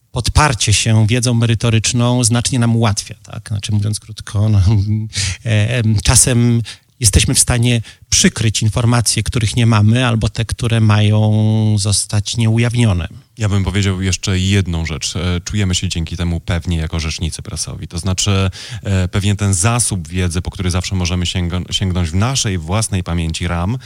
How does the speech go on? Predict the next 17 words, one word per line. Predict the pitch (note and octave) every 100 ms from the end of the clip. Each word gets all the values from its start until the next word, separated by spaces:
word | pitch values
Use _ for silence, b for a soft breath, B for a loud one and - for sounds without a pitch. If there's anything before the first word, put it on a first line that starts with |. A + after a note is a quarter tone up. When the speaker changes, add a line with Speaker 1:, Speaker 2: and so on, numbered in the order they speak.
| B B D3+
Speaker 2:
e, | G2+ G2 F#2 F#2 F2+
jest, | F2+ G2 F#2+ - G2+
e, | F#2 F#2 F#2
jest | G2+ G2+ -
czymś, | C#3+ B2
co | - A2
też | A2 F#2
daje | G#2+ G#2+ G2+ G#2
dużą | F2+ D#2+ - A#2+ G#2+ G#2
pewność | G#2 G2 F#2+ F2+ -
siebie | - - A2 G2 G2
w, | E2+ -
e, | F#2+ F#2+ F2 B B - F#2+ F2+
w | -
kontakcie, | G2 G#2 G2 - F#2+
w |
komunikacji. | - F#2 F#2 F2+ F2+ - - F#2+